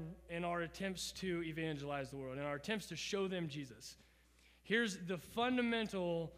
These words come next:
uh, lapse that we have in our understanding of how to do that. We try all the time to convince people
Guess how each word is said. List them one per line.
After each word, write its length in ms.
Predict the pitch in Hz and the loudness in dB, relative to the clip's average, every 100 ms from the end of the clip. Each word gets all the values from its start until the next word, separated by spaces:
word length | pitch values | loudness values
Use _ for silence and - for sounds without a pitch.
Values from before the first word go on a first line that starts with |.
| - - - - - | -16 -20 -20 -18 -4
uh, 460 | 185 180 175 165 165 | 2 4 4 4 0
lapse 460 | 170 185 180 160 - | 2 4 4 0 -4
that 220 | 170 160 | -4 -2
we 140 | 190 | -4
have 400 | 165 170 165 147 | -2 2 2 2
in 120 | 160 156 | 0 0
our 140 | 156 | 0
understanding 760 | 160 143 - 151 147 135 123 113 - - - | 0 -2 -4 -2 -2 -2 -4 -8 -16 -20 -10
of 320 | 139 135 135 123 117 - | -4 -2 -2 -4 -10 -10
how 220 | - 151 | -2 0
to 80 | 135 | 0
do 180 | 131 117 | -4 -6
that. 220 | 101 104 - - - - - - - - - - - - - - - - - - - - - - - - - - - - - - - - - - | -8 -14 -20 -20 -20 -20 -20 -20 -20 -20 -20 -20 -20 -20 -20 -20 -20 -20 -20 -20 -20 -20 -20 -20 -20 -20 -20 -20 -20 -20 -20 -20 -20 -20 -20 -14
We 340 | 147 170 240 269 | -8 0 2 2
try 560 | - 220 180 170 170 170 | 2 4 4 4 2 0
all 240 | 190 214 226 | 2 4 4
the 100 | 214 | 0
time 600 | - 190 165 143 147 147 - - - - - - - - | 0 2 2 0 -2 -6 -12 -20 -20 -20 -20 -20 -20 -6
to 540 | - 220 202 185 170 - - - - | 2 4 4 2 0 -6 -14 -18 -2
convince 580 | 208 190 165 226 226 | 0 2 4 2 2
people 640 | - 220 214 160 147 123 | -2 0 0 0 -4 -6